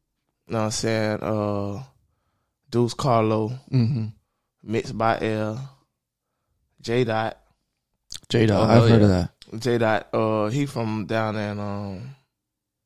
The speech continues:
Speaker 1: Miami. Y'all probably thinking about J Dot from here, Jacksonville, the, the rapper.
Speaker 3: Yeah, yeah,
Speaker 2: Yeah.
Speaker 3: yeah. We're, uh, I, that's, I think that's who he's thinking about. But J Dot, I, I have heard, I think his, um, whatever his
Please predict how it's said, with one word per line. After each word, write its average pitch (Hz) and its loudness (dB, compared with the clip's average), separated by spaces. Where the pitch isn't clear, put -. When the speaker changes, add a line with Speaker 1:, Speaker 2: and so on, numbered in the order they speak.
Speaker 1:
Miami. 107 -6
Y'all 123 2
probably 113 0
thinking 107 -4
about 95 -2
J 101 -4
Dot 98 -2
from 107 -10
here, 107 -4
Jacksonville, 101 -8
the, 98 -6
the 95 -6
rapper. 113 -2
Speaker 3:
Yeah, 123 6
yeah, 95 6
Speaker 2:
Yeah. 104 6
Speaker 3:
yeah. 95 4
We're, 104 2
uh, 95 6
I, 104 4
that's, 107 4
I 101 2
think 117 4
that's 98 2
who 95 2
he's 90 0
thinking 85 -4
about. 82 -2
But 82 -2
J 98 6
Dot, 87 4
I, 95 -8
I - -4
have 123 -4
heard, 104 -4
I 98 0
think 131 -6
his, 95 0
um, 80 -4
whatever 107 4
his 92 0